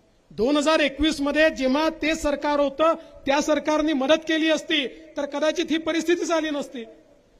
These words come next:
पण तेव्हाच्या सरकारने तुम्हाला मदत केली नाही. तुम्ही एकीकडे कारखाना जिवंत करत होतात, उभा करत होतात, शेतकऱ्यांचे पेमेंट देत होतात, अनेक लोकांना मदत मिळाली, पण तुमची वेळ आली त्यावेळेस मदत नाही मिळाली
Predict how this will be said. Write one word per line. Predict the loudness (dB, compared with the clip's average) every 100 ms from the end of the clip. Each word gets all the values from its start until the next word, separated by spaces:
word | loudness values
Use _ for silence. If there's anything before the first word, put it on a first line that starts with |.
| _ _ -10
पण | -8 -4
तेव्हाच्या | -4 -4 -4 -2 -4
सरकारने | -4 -8 -8 -8 -6 -8
तुम्हाला | -10 -8 -6 -6
मदत | -6 -2 -4 -4
केली | -6 0 2
नाही. | 2 -2 -6 -14 -20 -20 -20 -20 _
तुम्ही | -4 0
एकीकडे | 0 0 -2 2 6 6 2 -12 -20 -12
कारखाना | -8 -4 -2 -2
जिवंत | -2 -2 -2 -2 -2
करत | -4
होतात, | -2 -4 -2
उभा | 2 2
करत | 4 0 0
होतात, | 0 0 -2
शेतकऱ्यांचे | -4 -8 -4 -2 -2 -4
पेमेंट | -2 0 0 0
देत | 0 -2
होतात, | 0 0 0 -4 -20 -20 -20 _ _ _
अनेक | -2 2 2 2
लोकांना | 2 2 2
मदत | 2 2 2
मिळाली, | 2 0 0 -2 -2 -8 -8
पण | -4 -4
तुमची | -4 -4 -2 0
वेळ | 2 2
आली | 2 -2
त्यावेळेस | -4 -12 -16 -4 -4 -2
मदत | -2 -2 0
नाही | 0
मिळाली | 2 2 0